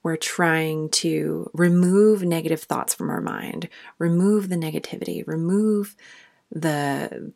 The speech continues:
the ceaseless worry and anxiety, you know, how do we remove them? And this yogi says to the student,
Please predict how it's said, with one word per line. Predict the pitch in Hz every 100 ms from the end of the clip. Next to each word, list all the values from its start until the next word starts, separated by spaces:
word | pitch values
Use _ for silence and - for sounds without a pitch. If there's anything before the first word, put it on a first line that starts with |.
| -
the | - - 151 147 151 - 320
ceaseless | - - 196 180 - 160 156 156 - - - - _ -
worry | 160 156 151 139 151 -
and | -
anxiety, | - 156 147 - 62 - - - - -
you | 165 156
know, |
how | - 180
do | 202
we | 196
remove | 170 165 165 160 151 151 -
them? | - - 156 _ _ - - - - -
And | 160 160
this | 160 -
yogi | 165 165 156 156 151 160 165 _ 202
says | - 160 151 - -
to | - 151 147 147 -
the | - 156
student, | - - - - -